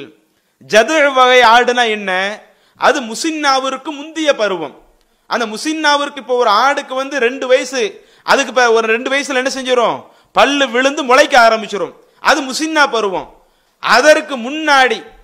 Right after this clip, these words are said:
கொஞ்சம் கொழுத்த ஆடாக இருக்குது, அப்படி இருக்குதுன்னு வைங்க, அந்த ஆட்டிற்கு ஜதவு பருவம் என்று சொல்வார்கள். செம்மறி ஆட்டிலிருந்து ஜதவு பருவத்தில் உள்ள அந்த ஆட்டை நீங்க அறுத்துக்கிடலாம் என்ற இந்த நபிமொழியை முஸ்லிம் என்ற ஹதீஸ் கிரந்தங்கள்ல பார்க்கிறோம்.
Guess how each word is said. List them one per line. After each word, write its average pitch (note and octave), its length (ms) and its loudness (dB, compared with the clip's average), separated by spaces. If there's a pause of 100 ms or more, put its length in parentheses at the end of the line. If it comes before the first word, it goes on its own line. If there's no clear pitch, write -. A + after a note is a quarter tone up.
(220)
கொஞ்சம் A#3+ 260 -4
கொழுத்த D#4 360 0 (160)
ஆடாக C4 360 6
இருக்குது, A3 420 -6 (420)
அப்படி B3 340 0
இருக்குதுன்னு C#4 400 -6
வைங்க, A#3+ 220 -2 (340)
அந்த D4 320 0
ஆட்டிற்கு C#4+ 520 0 (260)
ஜதவு C4+ 400 2
பருவம் C4 360 0
என்று A#3+ 140 -8
சொல்வார்கள். F#3+ 560 -4 (400)
செம்மறி D#4+ 600 0
ஆட்டிலிருந்து C#4 560 -4
ஜதவு D#4 380 2
பருவத்தில் C4+ 540 0
உள்ள D#4 160 -4
அந்த C4 220 0
ஆட்டை C4 260 2
நீங்க C#4 200 -2
அறுத்துக்கிடலாம் F#3 800 -2 (440)
என்ற C#4 400 0
இந்த C4 240 -6
நபிமொழியை A#3+ 640 -2 (300)
முஸ்லிம் D4 400 -8
என்ற B3+ 140 -2
ஹதீஸ் A3 260 -2
கிரந்தங்கள்ல A3 460 -2
பார்க்கிறோம். F3 460 -2